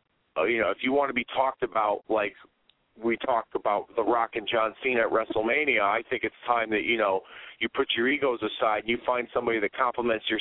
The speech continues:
style real well and you form a team together. And, you know, and, and then, you know, you go from there, and then eventually, you know, maybe one of you will make it, you know, to the, you know, to the top of the mountain. And you could bring up examples of how guys like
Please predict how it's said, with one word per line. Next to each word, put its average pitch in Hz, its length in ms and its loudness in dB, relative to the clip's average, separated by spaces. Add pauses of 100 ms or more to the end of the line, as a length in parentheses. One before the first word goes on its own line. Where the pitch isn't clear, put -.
style 120 340 2
real 110 220 2
well 110 240 2
and 107 80 -6
you 113 160 0
form 117 200 0
a - 180 -4
team 156 180 0
together. 104 500 0 (640)
And, 110 440 0 (540)
you 120 100 2
know, 110 300 4
and, 113 160 4 (100)
and 113 140 0
then, 117 240 2
you 120 120 4
know, 110 140 4
you 110 180 -2
go 120 260 4
from 113 140 0
there, 135 300 2
and 107 100 -2
then 107 120 4
eventually, 107 840 0
you 113 120 -2
know, 104 380 2
maybe 117 320 2
one 113 280 2
of 120 80 2
you 110 160 4
will 101 180 2
make 110 260 2
it, 104 240 0
you 120 100 -2
know, 98 300 2 (120)
to 107 80 0
the, 98 240 2
you 117 100 -2
know, 95 240 2
to 110 60 -2
the 101 80 2
top 120 300 0
of 110 60 2
the 107 60 2
mountain. 120 420 0 (360)
And 117 100 0
you 113 60 0
could 135 100 2
bring 135 180 2
up 135 80 2
examples 139 480 2
of 131 60 2
how 131 200 4
guys 123 220 2
like 113 120 2